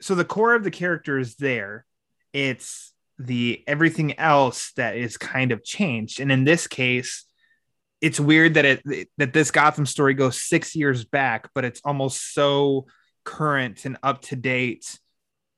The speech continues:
perhaps at the time of its publishing. So when this part of the story was released, it was twenty fourteen, that maybe it was predicting the future of the rely-, reliance on technology and how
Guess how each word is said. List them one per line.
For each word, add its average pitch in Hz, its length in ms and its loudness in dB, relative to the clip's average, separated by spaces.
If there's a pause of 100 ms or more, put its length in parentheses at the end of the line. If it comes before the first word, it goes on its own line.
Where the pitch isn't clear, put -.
(380)
perhaps 170 360 4
at 160 80 2
the 147 140 6
time 151 440 -2
of 143 100 -2
its 127 160 -6
publishing. 131 840 -2 (360)
So 151 140 2
when 139 140 4
this 160 180 4
part 147 360 6
of 135 80 -4
the 131 100 -2
story 120 380 -2
was 113 220 -6
released, 110 340 -8
it 123 40 -2
was 113 120 -6
twenty 143 240 0
fourteen, 131 580 -2 (320)
that 131 260 0 (1200)
maybe 143 520 4
it 160 60 8
was 135 140 0
predicting 156 500 0
the 131 80 0
future 139 320 -6
of 135 80 -4
the 131 100 2
rely-, 139 460 4 (320)
reliance 139 560 0
on 127 180 -4
technology 127 760 -6 (340)
and 135 100 2
how 123 580 4